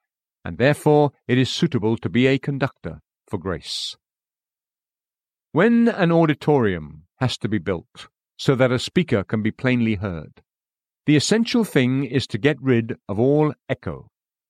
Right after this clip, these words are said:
When you have no echo, then you have a perfect building. Faith makes no noise of its own. It allows the word to speak. Faith cries, "Not to us, not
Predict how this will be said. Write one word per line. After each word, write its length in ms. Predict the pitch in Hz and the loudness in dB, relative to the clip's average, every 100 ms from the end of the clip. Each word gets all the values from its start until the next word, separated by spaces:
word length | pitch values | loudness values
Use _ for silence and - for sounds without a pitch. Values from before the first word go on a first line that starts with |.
| _ _ _ _ _ _ - | _ _ _ _ _ _ -2
When 120 | 175 | 2
you 120 | 262 | 4
have 200 | 220 170 | 4 2
no 240 | 127 180 220 | 2 2 4
echo, 560 | 131 104 87 110 170 - _ - | 0 -2 -4 -4 -8 -14 _ -4
then 140 | 117 | -2
you 120 | 160 | 0
have 180 | 131 131 | 0 0
a 100 | 151 | 0
perfect 480 | - 110 - 139 - | -2 -4 -4 -8 -4
building. 400 | 202 143 78 - _ _ _ _ _ _ _ _ _ _ | -4 -4 -8 -14 _ _ _ _ _ _ _ _ _ _
Faith 440 | - 196 247 226 180 | -4 2 2 2 -2
makes 380 | 180 165 147 - | 0 0 0 -2
no 180 | 147 208 | 2 2
noise 540 | 185 107 87 85 - | 2 0 -2 -6 -10
of 140 | - 113 | -6 -4
its 160 | 110 | -4
own. 400 | 104 82 73 - _ _ _ _ _ _ - | -4 -8 -12 -20 _ _ _ _ _ _ -6
It 140 | 127 | -2
allows 420 | 135 131 160 196 160 | 2 2 2 2 0
the 100 | 190 | 0
word 480 | 185 143 95 80 _ | 2 2 0 -6 _
to 80 | - | -10
speak. 500 | - - 98 _ - _ _ _ _ _ _ _ _ | -8 -8 -10 _ -20 _ _ _ _ _ _ _ _
Faith 380 | _ 151 185 - | _ 2 2 0
cries, 540 | - 151 160 165 139 - - | 0 2 4 2 0 -6 -6
"Not 280 | 120 190 - | 0 0 0
to 140 | - 208 | 0 2
us, 400 | 175 - - - - | 0 -4 -10 -10 -8
not 300 | 123 180 214 | 0 2 0